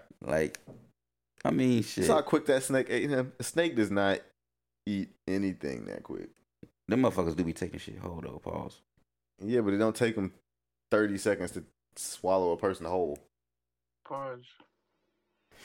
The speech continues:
Speaker 1: I mean,
Speaker 2: Like, if an anaconda was really gonna eat a person, it would take them hours to do that.
Speaker 3: Yeah.
Speaker 1: This movie was actually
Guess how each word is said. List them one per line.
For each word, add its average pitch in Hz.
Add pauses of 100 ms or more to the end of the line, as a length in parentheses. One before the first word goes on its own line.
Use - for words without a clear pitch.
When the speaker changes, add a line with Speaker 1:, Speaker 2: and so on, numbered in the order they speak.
(800)
Speaker 1:
I 190
mean, 156
Speaker 2:
Like, 87 (400)
if 98
an -
anaconda 123
was 101
really 104
gonna 101
eat 104
a 98
person, 101
it 92
would 90
take 95
them 87
hours 78
to 80
do 76
that. 62 (1040)
Speaker 3:
Yeah. 123 (840)
Speaker 1:
This 151
movie 170
was 131
actually 113